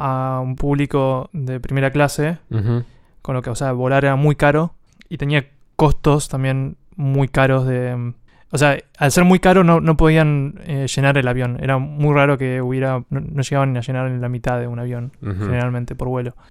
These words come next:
Speaker 1: Y a la vez, eh, el costo de volar un Concorde era carísimo, era muy alto para la aerolínea.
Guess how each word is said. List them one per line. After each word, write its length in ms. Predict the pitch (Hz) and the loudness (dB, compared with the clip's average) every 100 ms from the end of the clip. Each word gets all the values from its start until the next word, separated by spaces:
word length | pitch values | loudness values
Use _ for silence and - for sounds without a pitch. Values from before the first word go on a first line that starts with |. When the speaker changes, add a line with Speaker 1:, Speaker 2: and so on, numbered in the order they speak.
| _ | _
Speaker 1:
Y 240 | 143 131 | -8 -4
a 100 | 131 | -4
la 120 | 127 | -2
vez, 400 | 131 143 147 - - _ _ _ | 2 2 0 -4 -14 _ _ _
eh, 200 | - 139 127 | -10 -8 -8
el 120 | 123 | 0
costo 1080 | 147 139 151 143 135 131 135 131 127 135 - | 2 2 2 0 0 -2 -4 -4 -8 -10 -10
de 120 | 139 | -6
volar 300 | 131 131 139 | -2 2 2
un 120 | 151 131 | 0 -4
Concorde 400 | - 143 139 135 | -4 -2 -2 0
era 160 | 131 | -2
carísimo, 560 | 127 131 147 - 143 160 | -4 -4 -4 -4 -4 -2
era 120 | 147 | -4
muy 120 | 131 | -4
alto 220 | 139 139 143 | -4 -4 -4
para 360 | 139 139 143 | -6 -8 -12
la 60 | 143 | -12
aerolínea. 500 | 139 135 147 147 165 | -8 -4 -2 -4 -6